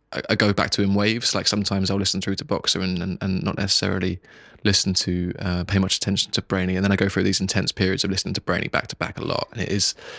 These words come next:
it is such a moody song, such a, such a dark song, and I,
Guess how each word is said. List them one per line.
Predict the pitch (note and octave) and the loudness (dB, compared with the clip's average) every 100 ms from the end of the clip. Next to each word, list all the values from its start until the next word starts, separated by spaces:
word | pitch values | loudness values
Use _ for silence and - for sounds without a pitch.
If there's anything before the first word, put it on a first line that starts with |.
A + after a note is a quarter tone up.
| - | -2
it | - | 2
is | A#2 | 4
such | A2 - | 4 4
a | |
moody | G2+ G#2 G#2+ G#2+ G#2 F#2+ | 4 6 6 4 2 0
song, | - E2+ E2 F2+ | 0 -2 -4 -4
such | G2+ - - | -2 0 2
a, | F#2 - - - - - - - - - | 2 0 -6 -20 -20 -18 -18 -18 -16 -6
such | - - | -2 -2
a | |
dark | - - F#2+ F2 - | -2 0 2 2 0
song, | - F2+ F2 F#2+ - | -2 -2 -4 -8 -6
and | F#2 | -2
I, | F#2 F#2+ | 0 0